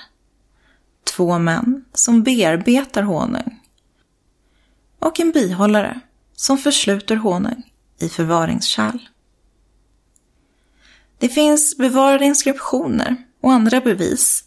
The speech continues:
från det mellersta och nya riket som indikerar att under denna tid så var bihållning ett yrke som kontrollerades av staten. Det finns bland annat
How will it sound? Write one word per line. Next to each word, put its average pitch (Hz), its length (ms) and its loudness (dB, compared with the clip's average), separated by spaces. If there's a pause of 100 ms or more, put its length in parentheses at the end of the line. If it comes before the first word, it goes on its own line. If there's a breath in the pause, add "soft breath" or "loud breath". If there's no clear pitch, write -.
(100)
från 220 380 2
det 208 200 0
mellersta 180 680 0 (280)
och - 240 -4
nya 233 280 4
riket - 720 -6 (360 loud breath)
som 294 220 2
indikerar 180 600 0
att - 280 -8 (160)
under 226 200 4
denna 233 300 2
tid - 360 -6 (240)
så - 200 0
var 269 100 2
bihållning 202 520 0
ett - 200 -4
yrke - 440 -2 (260)
som 240 240 2
kontrollerades 208 760 0
av - 180 -4
staten. - 580 -2 (1160)
Det 190 80 -4
finns 180 300 0
bland 185 200 2
annat 170 440 0